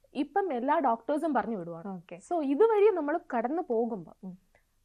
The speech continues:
Speaker 1: നമ്മളുടെ, ആ, നമ്മ-, അതൊരു കൺസിസ്റ്റൻസി വേണം.
Speaker 2: ഉം.
Speaker 1: ഇന്ന് ചെയ്യുന്നു, നാളെ ചെയ്യുന്നില്ലെന്നല്ല.
Speaker 2: ഉം.
Speaker 1: ഇതൊരു കൺസിസ്റ്റൻസിയോടെ ചെയ്യുമ്പോൾ തീർച്ചയായിട്ടും ഇതുപോലുള്ള അസുഖങ്ങളൊക്കെ നമുക്ക് മാറ്റാം.
Speaker 2: അതുപോലെ, അതുപോലെ ഒരു ചോദിക്കാനുള്ള പ്രധാനപ്പെട്ട കാര്യമാണ് നമുക്കൊരു ട്രെയിനറെ നമ്മൾ എങ്ങനെ തിരഞ്ഞെടുക്കാം. നമ്മളെപ്പോഴും എന്ത് അസുഖം വന്നാലും നമുക്ക് എന്തെങ്കിലും ലക്ഷണങ്ങൾ ഉണ്ടെങ്കിലും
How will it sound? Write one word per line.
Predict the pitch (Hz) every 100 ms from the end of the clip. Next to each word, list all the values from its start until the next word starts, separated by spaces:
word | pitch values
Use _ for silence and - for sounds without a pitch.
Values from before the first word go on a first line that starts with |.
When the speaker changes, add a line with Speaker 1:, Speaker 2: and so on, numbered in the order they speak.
| 262
Speaker 1:
നമ്മളുടെ, | 285 381 381 415 415 - _ _ _ _ _ _ _ _ 247
ആ, |
നമ്മ-, | 240 247 - 233
അതൊരു | 233 302 415 427
കൺസിസ്റ്റൻസി | 302 277 320 392 381 349 294
വേണം. | 220 165 -
Speaker 2:
ഉം. | 196 196
Speaker 1:
ഇന്ന് | 277 392 480
ചെയ്യുന്നു, | 370 302 302 349
നാളെ | 294 214 269 349
ചെയ്യുന്നില്ലെന്നല്ല. | - 269 247 302 285 294 226 160 190
Speaker 2:
ഉം. | 180 - - -
Speaker 1:
ഇതൊരു | 330 392 392
കൺസിസ്റ്റൻസിയോടെ | 277 294 339 349 330 359 339
ചെയ്യുമ്പോൾ | 294 220 320 320
തീർച്ചയായിട്ടും | 339 453 453 240 170 170 285 _ _ -
ഇതുപോലുള്ള | 269 294 233 214
അസുഖങ്ങളൊക്കെ | 196 233 208 185 202
നമുക്ക് | 190 180
മാറ്റാം. | 175 - 220
Speaker 2:
അതുപോലെ, | 208 180
അതുപോലെ | 202 233 285 285
ഒരു | 285 -
ചോദിക്കാനുള്ള | 214 220 247 240
പ്രധാനപ്പെട്ട | 226 202 202 208 226
കാര്യമാണ് | 220 196 202 202
നമുക്കൊരു | 202 214
ട്രെയിനറെ | 196 214 208 240 247
നമ്മൾ | 220 190 185
എങ്ങനെ | 185
തിരഞ്ഞെടുക്കാം. | 180 170 170 165 175 175
നമ്മളെപ്പോഴും | 196 269 254 - 247 254 233
എന്ത് | 208 233
അസുഖം | 233 226 226 220
വന്നാലും | 202 190 190
നമുക്ക് | 190 185 196
എന്തെങ്കിലും | 214 214 214
ലക്ഷണങ്ങൾ | 185 - 226 240 214
ഉണ്ടെങ്കിലും | 190 190